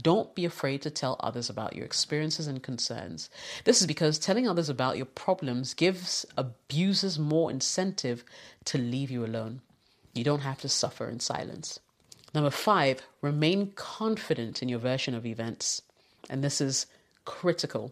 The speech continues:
So gaslighters tend to thrive in making people doubt their beliefs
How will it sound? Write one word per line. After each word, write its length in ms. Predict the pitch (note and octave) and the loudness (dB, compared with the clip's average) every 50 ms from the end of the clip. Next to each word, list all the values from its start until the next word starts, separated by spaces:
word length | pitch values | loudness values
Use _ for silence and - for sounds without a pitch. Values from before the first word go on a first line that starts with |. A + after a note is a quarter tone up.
| - _ | -6 _
So 140 | - F3+ D#3+ | 4 8 12
gaslighters 560 | F3+ G3+ B3+ C#4 - G3 E3 D#3+ - E3 - | 12 12 12 10 8 6 6 6 4 2 -2
tend 260 | - - - D3 D3 | -2 -4 -4 -4 -4
to 80 | - C3+ | -4 -6
thrive 600 | B2 - - - C#3+ C3 C3+ C3+ C#3 C#3+ C#3 - - | -8 -8 -6 -2 0 2 2 2 2 0 -2 -6 -6
in 220 | - D3+ C3 A#2+ B2 | -4 -2 0 0 0
making 300 | C3+ C#3+ - D#3 D#3+ D#3 | 0 0 0 -2 -2 -2
people 360 | - C#3 C3+ - C3+ C3+ C3 A#2+ A#2 | -4 -4 -4 -2 -4 -4 -4 -6 -4
doubt 420 | - C3 A#2+ A#2+ A#2 - - - - | -2 0 0 0 0 0 -2 -4 -4
their 180 | - C#2+ - - | -2 -4 -4 -4
beliefs 540 | - - A#2 A#2 A#2+ B2 B2+ - - - | -4 -6 -4 -4 -4 -4 -4 -4 -6 -6